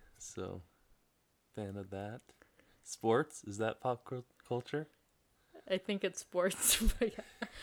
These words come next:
Speaker 2: I cannot keep a straight face with this. This is so funny. Anyway,
Speaker 1: <laughs>
Speaker 2: I brought Alex on, and I decided just to kinda have, like, a mailbag episode. Um, where
Speaker 1: Mail bag?
Speaker 2: Oh, because you're a male?
Speaker 1: <laughs> Yeah.
Speaker 2: Is,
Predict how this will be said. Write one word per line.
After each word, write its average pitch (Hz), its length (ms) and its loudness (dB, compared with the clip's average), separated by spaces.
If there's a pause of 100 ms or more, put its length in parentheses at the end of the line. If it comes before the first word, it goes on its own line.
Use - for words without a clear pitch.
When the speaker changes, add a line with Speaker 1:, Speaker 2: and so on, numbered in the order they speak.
(240)
Speaker 2:
I 190 100 4
cannot 185 320 0
keep 185 200 -4
a 190 40 -4
straight - 300 -8
face - 260 -10
with - 160 -12
this. - 240 -10
This - 160 -8
is - 120 -6
so - 140 -6
funny. - 340 -10 (100)
Anyway, 190 600 10
Speaker 1:
<laughs> - 60 -6
Speaker 2:
I 220 100 10
brought 247 260 12
Alex 208 380 12
on, 165 320 4 (600)
and 185 300 12
I 180 60 10
decided 262 500 10
just 240 200 6
to - 80 0
kinda 208 220 4
have, 180 220 8
like, 180 120 6
a 175 60 4
mailbag 170 720 6
episode. 208 720 6 (500)
Um, 170 340 8
where 113 240 6
Speaker 1:
Mail 113 480 4 (520)
bag? 107 240 -12 (1000)
Speaker 2:
Oh, 196 100 10
because 170 300 2
you're 170 140 2
a - 20 -2
male? 160 340 0
Speaker 1:
<laughs> - 40 -16
Yeah. - 80 4 (120)
Speaker 2:
Is, 180 220 -2